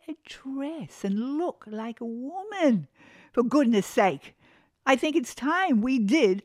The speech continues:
look like women. Anyway, on the thread, someone answered, and they were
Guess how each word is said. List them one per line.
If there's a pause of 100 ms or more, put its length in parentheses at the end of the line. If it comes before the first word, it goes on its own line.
look (100)
like (160)
women. (160)
Anyway, (120)
on
the
thread, (320)
someone (180)
answered, (180)
and
they
were